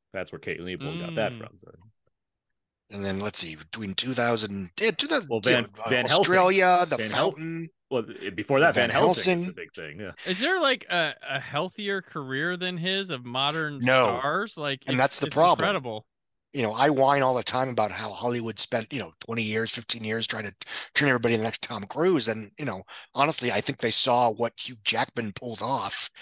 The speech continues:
Speaker 3: going from absolute nobody to genuine star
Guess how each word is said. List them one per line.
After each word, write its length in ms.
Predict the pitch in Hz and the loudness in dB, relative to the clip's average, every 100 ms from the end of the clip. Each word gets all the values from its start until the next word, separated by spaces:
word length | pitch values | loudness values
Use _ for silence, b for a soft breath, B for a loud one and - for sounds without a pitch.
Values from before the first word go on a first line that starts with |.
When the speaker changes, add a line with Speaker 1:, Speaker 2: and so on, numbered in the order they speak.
| B B | B B
Speaker 3:
going 220 | - 117 | 2 2
from 180 | 113 104 | 2 -2
absolute 460 | 107 131 - 127 107 | -2 0 0 -2 -4
nobody 560 | 110 117 120 101 110 | -2 -2 0 -2 -2
to 160 | 110 107 | -4 -6
genuine 640 | 95 113 117 123 110 104 | -4 -4 -2 -4 -6 0
star 640 | 95 - 156 170 117 113 | 2 2 2 2 2 -2